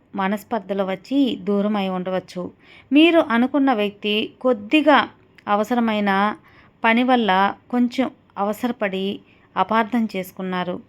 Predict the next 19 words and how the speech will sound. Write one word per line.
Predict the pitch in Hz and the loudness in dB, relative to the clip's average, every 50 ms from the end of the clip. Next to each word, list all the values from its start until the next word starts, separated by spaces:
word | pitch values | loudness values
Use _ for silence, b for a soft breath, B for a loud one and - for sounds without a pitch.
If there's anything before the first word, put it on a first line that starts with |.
| b b b b b b - | b b b b b b -2
కేవలం | - 285 294 302 320 320 320 302 311 277 285 - - 214 | 2 4 6 6 6 6 6 4 4 4 0 -2 -4 -2
అది | 202 208 202 208 208 - - | 0 0 0 0 -2 -6 -10
అపార్థం | 196 - - 196 190 185 185 208 202 196 | -12 -8 -6 -6 -6 -4 -4 -4 -4 -2
మాత్రమేనమ్మా. | 190 180 175 175 - 196 190 185 185 185 180 180 180 180 180 180 175 175 - _ _ B B B B B B B B B B _ _ - | -4 -4 -6 -6 -8 -6 -6 -6 -4 -6 -6 -6 -6 -8 -8 -8 -10 -12 -16 _ _ B B B B B B B B B B _ _ 6
వాళ్లకు | 254 262 277 294 302 294 294 | 6 8 8 6 4 2 0
తెలిసినా | 285 285 226 214 220 208 - 269 262 262 254 | 0 0 0 0 0 0 2 2 4 4 2
కూడా | 240 - 202 202 190 220 262 311 311 277 214 - - - | 0 -2 -4 -2 0 2 4 4 4 4 2 0 -2 -4
వచ్చి | 220 247 247 247 - 330 302 | -4 -4 -4 -2 -2 0 2
మాట్లాడలేరు. | 254 214 196 185 185 185 - 196 190 190 180 180 180 175 175 170 185 180 - _ - | 2 2 2 0 -2 -2 -2 -2 -2 -2 -2 -2 -2 -2 -2 -4 -6 -8 -12 _ -8
మొహం | 190 185 180 175 214 220 | -6 -6 -4 -4 -4 -6
చెల్లక | 208 - - 190 185 185 185 185 - 175 180 - - - | -4 -4 -6 -4 -4 -4 -4 -4 -4 -4 -4 -6 -8 -10
దూరంగా | 175 165 196 196 214 226 233 226 220 214 202 | -6 -4 -2 0 0 0 0 0 0 -2 -2
ఉండి | 185 185 180 196 | -4 -4 -6 -6
బాధపడుతూ | 190 - 185 175 175 185 185 - 185 180 - - 196 | -4 -4 -4 -4 -4 -6 -6 -8 -10 -10 -8 -8 -8
ఉంటారు. | 185 180 170 - 180 180 175 175 175 180 - _ _ _ B B B B B B B B - | -6 -8 -10 -10 -10 -8 -8 -8 -10 -12 -14 _ _ _ B B B B B B B B 4
అలా | 269 285 320 349 349 | 4 6 8 8 8
ఒకరి | 330 311 294 294 277 269 | 8 6 4 4 2 2
మధ్య | 254 240 226 202 226 269 | 2 2 2 2 4 2
ఒకరికి | 262 247 - 240 220 220 - - 202 | 2 2 0 -2 -4 -6 -6 -4 -4